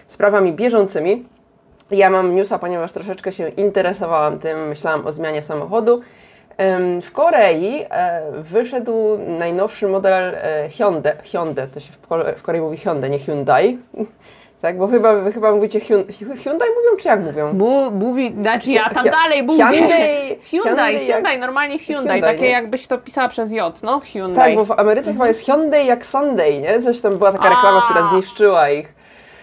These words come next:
Speaker 1: W każdym razie, no, Hyundai
Speaker 2: Mhm.
Speaker 1: mamy, mm,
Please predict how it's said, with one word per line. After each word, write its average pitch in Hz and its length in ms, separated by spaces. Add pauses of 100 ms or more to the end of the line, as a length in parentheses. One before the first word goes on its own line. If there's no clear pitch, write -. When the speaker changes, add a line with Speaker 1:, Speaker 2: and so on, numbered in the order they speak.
(140)
Speaker 1:
W - 60
każdym 277 340
razie, 269 260
no, 247 140
Hyundai 220 460 (280)
Speaker 2:
Mhm. - 220
Speaker 1:
mamy, 180 300
mm, 208 400